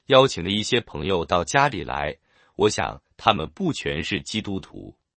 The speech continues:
他们在后院生了火，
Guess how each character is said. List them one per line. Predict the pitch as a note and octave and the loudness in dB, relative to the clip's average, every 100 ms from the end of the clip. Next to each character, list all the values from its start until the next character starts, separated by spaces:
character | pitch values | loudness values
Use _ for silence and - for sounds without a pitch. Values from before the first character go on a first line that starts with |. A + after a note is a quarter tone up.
| _ _ _ _ _ _ | _ _ _ _ _ _
他 | - C3 | 4 4
们 | B2+ | 6
在 | C3 A2+ | 6 6
后 | A2+ - C#3+ | 6 2 2
院 | A#2 F#2+ | 2 2
生 | - D3+ | 0 0
了 | C3+ | -2
火， | - - G1+ | -4 -12 -12